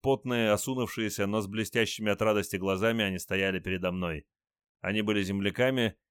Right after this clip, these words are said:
из одного училища, одного курса и одного полка.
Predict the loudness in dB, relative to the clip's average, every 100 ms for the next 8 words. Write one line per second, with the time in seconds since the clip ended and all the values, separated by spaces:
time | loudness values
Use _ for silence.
0 | _ -6 -4 0 2 2 2 0 -2 -2
1 | -2 -4 -6 _ -6 -2 -2 -2 -2 -4
2 | -2 -4 -2 -2 -2 -2 -2 0 -2 0
3 | -4